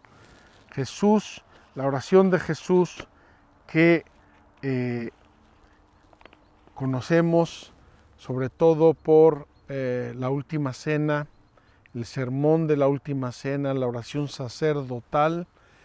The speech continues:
eh, nos está pidiendo por todo esto y nos está anticipando la llegada de las bienaventuranzas, la vida según las bienaventuranzas. Queridos hermanos,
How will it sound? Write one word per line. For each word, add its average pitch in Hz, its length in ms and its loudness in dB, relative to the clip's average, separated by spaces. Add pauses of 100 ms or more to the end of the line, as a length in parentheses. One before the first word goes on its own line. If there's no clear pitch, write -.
(360)
eh, 139 320 -8
nos 135 280 -8
está 156 480 -2 (300)
pidiendo 151 680 0
por 135 240 -4
todo 143 320 0
esto 135 220 -8
y - 20 -2
nos 131 160 -6
está - 120 -10
anticipando 135 1000 -6 (380)
la 147 140 2
llegada 139 460 0
de 131 140 -4
las 131 240 -2
bienaventuranzas, 123 1400 -6
la 117 120 -2
vida 147 440 -4
según 123 360 -6
las 123 180 -4
bienaventuranzas. 107 1200 -10 (1200)
Queridos 180 340 4
hermanos, 185 720 2